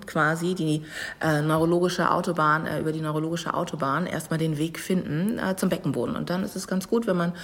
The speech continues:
weiß, es gibt da so drei Körperöffnungen, die kann man ansteuern, also ganz bewusst. Und wenn man das geschafft hat, dann sollte man sich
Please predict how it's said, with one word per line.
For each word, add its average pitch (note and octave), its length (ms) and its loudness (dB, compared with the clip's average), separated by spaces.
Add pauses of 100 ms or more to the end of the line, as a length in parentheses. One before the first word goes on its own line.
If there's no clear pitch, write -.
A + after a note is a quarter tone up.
(260)
weiß, G3+ 300 2
es - 120 -10
gibt G3 180 -2
da F3 40 2
so D#3+ 120 0
drei D#3 200 2
Körperöffnungen, G3 760 0
die E3 100 0
kann D#3 200 -2
man D3+ 200 0 (280)
ansteuern, F#3+ 760 2
also D3+ 220 0
ganz C3+ 200 0
bewusst. E3 520 -4 (500)
Und E3 280 2
wenn D#3+ 100 4
man D#3 100 4
das E3 220 2
geschafft G3+ 420 -4
hat, A3+ 200 -2
dann F3 180 0
sollte G3+ 300 -2
man F#3 120 0
sich F#3 200 -6